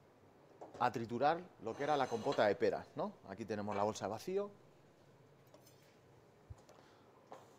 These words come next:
Vamos a hacer un corte y le vamos a meter en el vaso de la Thermomix.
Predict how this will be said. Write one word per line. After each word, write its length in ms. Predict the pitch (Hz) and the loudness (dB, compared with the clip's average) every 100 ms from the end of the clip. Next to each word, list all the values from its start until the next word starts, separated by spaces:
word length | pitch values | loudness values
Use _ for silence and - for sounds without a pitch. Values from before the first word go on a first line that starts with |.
| - - - - - | -20 -20 -20 -20 -12
Vamos 180 | 98 | -10
a 40 | 92 | -10
hacer 160 | 92 | -8
un 100 | 92 | -4
corte 400 | 95 139 - 170 - - - - - - - - - - - - | 0 0 2 0 -2 -12 -12 -14 -12 -12 -12 -16 -20 -20 -10 -6
y 160 | 180 - - - - - - - | -6 -6 -18 -20 -20 -20 -20 -6
le 80 | 123 | 2
vamos 200 | 131 160 | 4 4
a 40 | 156 | 2
meter 240 | 143 160 | 2 2
en 80 | 135 | 2
el 120 | 113 | 2
vaso 260 | 131 - 156 | 0 0 2
de 80 | |
la 60 | 107 | 4
Thermomix. 560 | 101 98 92 95 80 | 4 0 -2 -4 -8